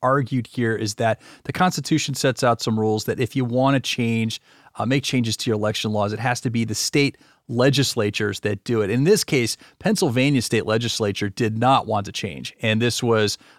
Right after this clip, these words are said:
uh, run around the, uh, the state legislature by going to the courts to try to get these new rules implemented. And eventually they got to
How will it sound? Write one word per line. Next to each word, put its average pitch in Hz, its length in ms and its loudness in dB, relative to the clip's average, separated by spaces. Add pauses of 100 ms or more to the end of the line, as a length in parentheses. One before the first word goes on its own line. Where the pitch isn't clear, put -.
uh, 104 200 -2
run 139 200 4
around 131 500 4
the, 107 220 2
uh, 98 120 2
the 110 100 -6
state 110 240 -2
legislature 107 540 -4
by 104 120 -2
going 123 360 2
to - 80 -8
the 104 100 -8
courts - 460 0 (240)
to - 80 -12
try 131 160 2
to 117 60 -2
get 117 180 0
these 113 200 -4
new 131 200 2
rules 113 520 0
implemented. 113 640 2
And 113 160 0
eventually 113 380 0
they 107 80 2
got 110 300 2
to 110 280 0